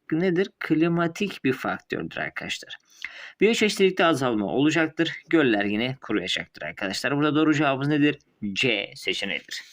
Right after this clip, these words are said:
Evet, gelelim üçüncü sorumuza. Aşağıdakilerden hangisi ekstrem doğa olaylarının özelliklerinden biri değildir? Doğal süreçler etkilemedir. Evet, etkilerler arkadaşlar. Ya örnek veriyorum, mesela deprem.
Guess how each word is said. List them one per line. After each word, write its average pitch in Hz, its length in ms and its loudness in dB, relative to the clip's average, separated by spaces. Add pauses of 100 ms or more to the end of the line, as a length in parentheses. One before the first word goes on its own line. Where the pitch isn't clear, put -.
(800)
Evet, 98 640 0
gelelim 127 460 2
üçüncü 127 580 0
sorumuza. 113 600 0 (1500)
Aşağıdakilerden 185 520 4
hangisi 147 480 0
ekstrem 180 600 4
doğa 147 60 6
olaylarının 117 640 4
özelliklerinden 143 1000 2
biri 143 160 6
değildir? 113 440 2 (720)
Doğal 202 440 2
süreçler 160 440 2
etkilemedir. 151 540 2
Evet, 160 260 0
etkilerler 156 760 0
arkadaşlar. 104 540 -4
Ya 104 260 -2
örnek 131 400 0
veriyorum, 117 400 0
mesela 110 540 -2
deprem. 107 460 -2